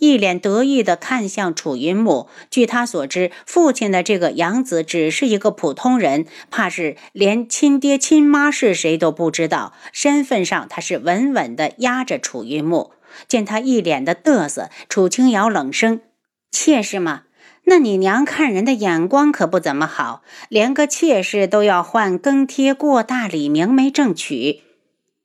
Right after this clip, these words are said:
这话说的楚云木差点叫好，范青菊就是做尽了坏事，对他也有培养之恩。再说那些年，娘对他可是实打实的好，他真的不希望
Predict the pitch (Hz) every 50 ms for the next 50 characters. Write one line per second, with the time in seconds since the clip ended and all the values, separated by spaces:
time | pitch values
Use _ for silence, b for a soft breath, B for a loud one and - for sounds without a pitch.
0 | _ _ _ _ - - 240 202 180 160 - - 202 170 151 151 - - 233 226
1 | 208 185 160 151 - - 160 143 139 170 190 220 233 214 196 - - - 254 196
2 | 156 139 147 - 269 262 202 - - 143 - 135 143 147 B B B B B B
3 | B - - 320 294 254 208 196 - 285 285 285 262 - 185 180 220 247 262 -
4 | - 269 233 - - 233 226 - 339 311 269 214 202 - 285 254 208 175 165 -
5 | - 247 214 175 156 - - 190 160 143 B B B B _ - 254 196 180 -
6 | - 208 202 196 175 185 196 190 175 147 - - - 160 175 220 240 240 196 127
7 | 127 131 - - 165 - - 185 180 185 185 b b b _ - 233 196 180 -
8 | 233 233 226 220 196 165 - 202 202 196 185 165 170 170 B B B B - 202
9 | 190 220 262 285 262 302 262 214 - - 247 240 - - 165 151 - 208 202 -
10 | - 214 226 269 269 - 165 123 143 - - - 170 214 233 185 156 - - 147
11 | 127 127 B B B B B B - - 208 196 - - 302 294 277 277 277 269
12 | 180 - - 202 180 165 - - 220 214 208 190 156 139